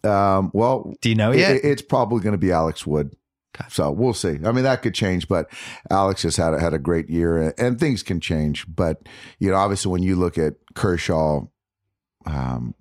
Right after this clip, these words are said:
Speaker 1: Darvish, Wood, Hill, and, and then you've got Ryu and Maeda. We've, we've got some, a lot of depth, and the, these guys have done a lot of good things for us. But, um,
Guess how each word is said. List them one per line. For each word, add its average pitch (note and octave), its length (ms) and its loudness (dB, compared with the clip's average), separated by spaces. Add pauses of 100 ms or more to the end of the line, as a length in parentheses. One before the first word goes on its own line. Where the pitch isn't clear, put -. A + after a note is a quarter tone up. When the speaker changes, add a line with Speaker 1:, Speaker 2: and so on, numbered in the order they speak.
(140)
Speaker 1:
Darvish, D2+ 680 0
Wood, D#2 580 -2 (260)
Hill, D2 480 0 (720)
and, F2 200 -2
and F2+ 320 0
then G2 240 0
you've E2+ 240 0
got D#2+ 360 0
Ryu F2+ 520 2
and D#2 200 0 (120)
Maeda. E2+ 560 2
We've, A2 240 0
we've A#2 220 0
got D3 320 -2
some, A2+ 340 0
a F#2 100 2
lot F#2+ 220 4
of G#2 120 -2
depth, A#2 320 0
and E2+ 160 0
the, F2 140 0
these F#2+ 240 0
guys A2 160 2
have F2 80 -6
done G2+ 140 2
a F2 80 0
lot F2 220 2
of G2 60 -2
good F2 160 -2
things G2 200 -2
for D#2+ 220 0
us. D2+ 100 -6
But, - 380 -4
um, D2 160 0